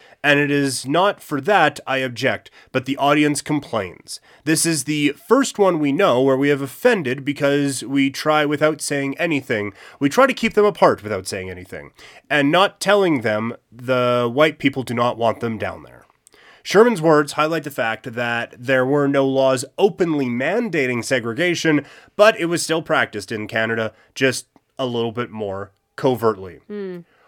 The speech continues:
Speaker 1: On the
Speaker 2: Doesn't
Speaker 1: day
Speaker 2: really feel that covert.
Speaker 1: N-, no, no.
Speaker 2: <laughs>
Speaker 1: On the day of the hearing, nobody representing the hear-, uh, the theater came to court. So Daniels won his case
Speaker 2: Oh.
Speaker 1: by default, and it was widely reported in Alberta newspapers.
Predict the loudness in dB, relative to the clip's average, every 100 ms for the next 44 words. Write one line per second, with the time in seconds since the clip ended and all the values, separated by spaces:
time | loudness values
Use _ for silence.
0 | _ 2 4 6 4 4 2 -2 -8 -8
1 | -6 -8 -10 -12 -12 -10 -12 -12 -14 -10
2 | -8 -6 -2 2 2 0 -6 -18 -12 -6
3 | -6 -8 _ _ -20 -12 -6 -2 -2 0
4 | -4 _ _ -20 -20 _ _ _ 0 2
5 | 2 4 4 4 0 -2 2 2 0 -6
6 | _ _ _ _ _ _ _ _ _ -6
7 | 6 8 8 8 6 6 4 4 2 4
8 | 4 2 -2 -2 0 2 2 2 0 0
9 | 4 4 2 0 -2 -2 -2 -4 -4 -20
10 | _ _ 0 2 6 6 8 6 6 6
11 | 6 4 -2 0 2 2 4 4 4 2
12 | 0 0 0 -4 -6 -16 -20 _ 0 2
13 | 4 2 0 -2 2 4 4 2 -2 -2
14 | 0 0 0 -4 -4 -4 -2 -4 -4 -4
15 | -2 -4 -6 -8 -8 -10 -14